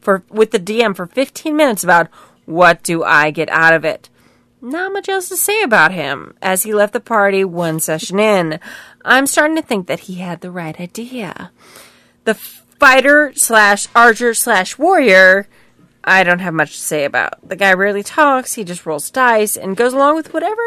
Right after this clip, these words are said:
is going on and whatever else. The only time I was miffed or otherwise disappointed with the guy was when he sided with the droid, the druid to attack someone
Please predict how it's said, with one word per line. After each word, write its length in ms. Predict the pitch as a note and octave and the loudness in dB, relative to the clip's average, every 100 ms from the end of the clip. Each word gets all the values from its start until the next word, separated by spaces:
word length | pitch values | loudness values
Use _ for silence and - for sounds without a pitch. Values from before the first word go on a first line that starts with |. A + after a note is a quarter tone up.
| A#4 | -4
is 120 | G4+ | -4
going 180 | G#4+ A4 | -6 -6
on 220 | A4+ A4 | -6 -6
and 160 | F4 A#3 | -6 -4
whatever 300 | B3 C4 C#4+ | -4 -2 -2
else. 360 | G#3+ - - - - - _ _ | -2 -8 -12 -16 -20 -20 _ _
The 80 | C4+ | -2
only 440 | A3+ D#4+ F#4+ F#4+ | 4 4 4 0
time 600 | D4+ - E4 D#4 G#3 E3 | -4 -2 2 4 2 0
I 140 | G#2+ | 2
was 200 | F#3 F3+ | 2 0
miffed 420 | G3+ B3 A#3 F#3+ - | -2 2 0 -2 -4
or 180 | G#3+ G3+ | 0 2
otherwise 380 | C4 C#4 C#4 - | 2 2 0 -2
disappointed 500 | B3+ - - A#4 A4+ | -12 -8 -4 -2 -2
with 120 | C#4+ | -4
the 40 | |
guy 320 | F3+ F3 E3+ F3+ - - | 0 2 0 -4 -16 -8
was 160 | D#4 D#4+ | -4 -2
when 140 | F4 | -2
he 180 | F#4 G#4 | -2 -2
sided 300 | G4 F4 E4+ | 0 0 0
with 100 | E4 | -2
the 60 | D#4 | -4
droid, 760 | C4+ C4 A#3+ A3 - - - G3+ | 2 4 6 4 0 -8 -6 0
the 100 | A#3+ | 2
druid 420 | C#4+ F4 A#3 F3 | 2 4 4 2
to 100 | G3+ | -6
attack 400 | G#3 - B3+ C4 | -4 0 0 0
someone 540 | - G3+ F#3 F3 E3+ | -2 0 0 -2 -4